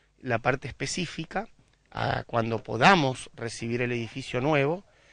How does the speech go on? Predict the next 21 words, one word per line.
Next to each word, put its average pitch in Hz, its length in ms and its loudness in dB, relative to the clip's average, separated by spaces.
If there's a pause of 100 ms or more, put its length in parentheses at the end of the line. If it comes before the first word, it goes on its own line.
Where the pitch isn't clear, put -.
(180)
eh, 113 340 -2 (160)
funcionaría 127 720 2
en 120 160 2
estos 185 320 -4
sectores 156 680 -2
que 117 400 0
quedarían 127 380 4
ya 156 100 0
preparados 147 640 4
específicamente 131 920 -2
para 120 360 -2 (360)
las - 180 -8
áreas, 131 200 2 (140)
eh, 113 720 -2
de 113 220 -4
formación 123 580 -2
específica - 680 -8
y 135 100 -8
la 139 120 -10
parte 127 320 -4
general, 156 480 0